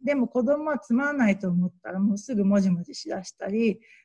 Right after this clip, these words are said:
もう集中力がなくて全然やってくれなかったりしますよね。なのでそういう短い楽しい、あの、活動、練習の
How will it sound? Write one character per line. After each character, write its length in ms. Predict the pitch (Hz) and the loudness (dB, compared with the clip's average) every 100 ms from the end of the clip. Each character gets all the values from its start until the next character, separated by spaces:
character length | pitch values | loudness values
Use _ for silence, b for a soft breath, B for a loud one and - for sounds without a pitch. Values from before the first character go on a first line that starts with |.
| _ | _
も 100 | 196 | -6
う 20 | |
集 220 | 180 233 | -2 -2
中 160 | 214 226 | 0 0
力 220 | 196 185 | 0 -2
が 120 | 185 | -4
な 140 | 202 196 | -4 -6
く 60 | - | -8
て 120 | - | -6
全 220 | 180 196 196 | -2 2 4
然 160 | 196 | 2
や 100 | 196 | 2
っ 60 | - | -4
て 80 | _ | _
く 100 | 226 | -2
れ 60 | |
な 120 | 214 | -2
か 100 | 202 | -2
っ 40 | - - | -8 -16
た 60 | |
り 60 | 190 | -12
し 120 | - | -4
ま 140 | 202 | -4
す 140 | 202 - | -4 -10
よ 40 | 220 | -6
ね。 180 | 226 - _ _ _ | -6 -8 _ _ _
な 120 | 277 | -2
の 140 | 262 220 | 0 2
で 180 | 226 | 2
そ 140 | 226 247 | 2 0
う 60 | |
い 40 | 226 | 2
う 20 | |
短 520 | 208 226 262 - 320 | 4 2 0 -4 0
い 220 | 294 226 226 | 2 0 0
楽 260 | 220 240 | 2 2
し 360 | 262 - 294 202 | 0 -4 -2 -2
い、 80 | - _ _ _ _ _ - | -6 _ _ _ _ _ -6
あ 100 | 208 | -2
の、 400 | 170 160 220 247 _ _ _ _ _ _ _ _ | -2 -2 -4 -8 _ _ _ _ _ _ _ _
活 280 | - 196 196 | -8 -6 -4
動、 360 | 175 190 339 - | -4 -4 -8 -6
練 240 | 294 208 202 | -2 0 0
習 400 | - 202 196 190 | 0 -2 0 0
の 360 | 196 202 - | 0 -2 -6